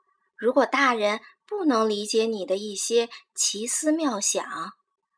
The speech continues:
那请你一定要原谅他们，因为他们的杯子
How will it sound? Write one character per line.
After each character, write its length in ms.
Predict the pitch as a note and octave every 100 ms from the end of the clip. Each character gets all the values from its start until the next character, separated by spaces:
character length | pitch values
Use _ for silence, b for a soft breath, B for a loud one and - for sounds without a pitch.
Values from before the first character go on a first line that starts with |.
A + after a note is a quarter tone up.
| _
那 160 | F4 D#4+
请 260 | - B3+
你 240 | C#4+ A3 F#3+
一 60 |
定 200 | A3 F4
要 140 | D4 A3
原 180 | F#3 -
谅 300 | A#3 D#4+ B3+
他 220 | - F3
们， 220 | E3 - _ _ _ _ _ -
因 140 | G#3+
为 140 | G#3+ A3
他 180 | - A#3+
们 100 | A3+
的 100 | G#3
杯 320 | B3+ C4 C4
子 340 | - G3+ F#3+